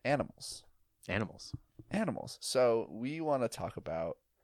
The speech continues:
Speaker 1: different animals that we think we could beat in, in a fight.
Speaker 2: Yeah, we, we, we talk about a lot of things, like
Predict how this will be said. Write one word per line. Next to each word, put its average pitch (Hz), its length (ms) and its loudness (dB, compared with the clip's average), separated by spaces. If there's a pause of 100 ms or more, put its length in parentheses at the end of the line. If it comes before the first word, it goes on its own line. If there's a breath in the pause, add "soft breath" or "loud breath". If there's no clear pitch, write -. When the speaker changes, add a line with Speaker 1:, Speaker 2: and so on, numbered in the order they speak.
(720)
Speaker 1:
different - 320 0
animals 110 380 2
that 95 120 0
we 101 120 -4
think 101 260 -10
we 104 100 -8
could 101 160 -10
beat - 260 -12
in, - 180 -14 (260)
in 101 100 -6
a 92 60 -6
fight. - 240 -6 (260)
Speaker 2:
Yeah, 117 140 2
we, 117 160 6
we, 135 180 4
we 135 140 6
talk 156 180 8
about 135 140 10
a - 20 10
lot 107 160 10
of 101 60 2
things, 95 260 0
like 82 140 -4